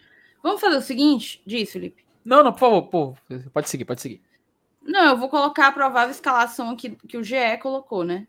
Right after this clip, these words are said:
Speaker 1: Vamos dar uma olhada, né? Parará, parará, parará. O G E colocou Romarinho e Robson.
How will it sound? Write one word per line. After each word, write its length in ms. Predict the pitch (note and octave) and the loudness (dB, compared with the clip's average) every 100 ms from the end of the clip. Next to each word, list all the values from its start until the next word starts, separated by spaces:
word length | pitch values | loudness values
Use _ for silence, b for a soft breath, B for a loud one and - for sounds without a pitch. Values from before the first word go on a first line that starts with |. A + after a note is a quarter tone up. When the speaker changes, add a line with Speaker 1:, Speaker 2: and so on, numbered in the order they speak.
| _ | _
Speaker 1:
Vamos 200 | - F#3 | -10 -4
dar 100 | G3 | -4
uma 80 | A#3 | -4
olhada, 420 | B3+ G#3+ F3+ E3+ | -4 -4 -4 -4
né? 240 | F3+ C4 D#4+ _ _ _ _ _ _ _ _ _ _ _ _ _ _ _ _ _ _ _ _ | -6 -6 -8 _ _ _ _ _ _ _ _ _ _ _ _ _ _ _ _ _ _ _ _
Parará, 440 | G3+ F#3 F#3 E3+ | -6 -4 -4 -4
parará, 400 | F3+ F3+ F3 E3 | -6 -6 -4 -6
parará. 580 | F3+ A3+ C4+ A#3 A3 A3 | -8 -6 -4 -4 -4 -4
O 100 | A3+ | -6
G 100 | G#3+ | -4
E 140 | A3+ A#3+ | -2 -2
colocou 380 | C#4 B3+ A#3 B3 | -2 -4 -2 -2
Romarinho 480 | B3+ A#3+ A#3 D4 | -2 -2 0 2
e 40 | D#4+ | 2
Robson. 460 | B3+ E3+ - - | 0 -6 -14 -20